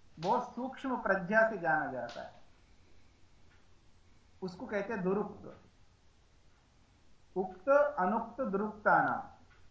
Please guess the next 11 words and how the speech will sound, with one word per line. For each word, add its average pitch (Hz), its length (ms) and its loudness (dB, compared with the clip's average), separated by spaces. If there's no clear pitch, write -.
चिंता 233 460 4
का 269 80 6
मतलब 240 400 4
है 240 440 0
विचार, 190 640 2
चिंता 208 320 -2
का 240 80 2
मतलब 240 320 4
है 247 180 0
चिंतन, 214 600 2
विचार। - 680 2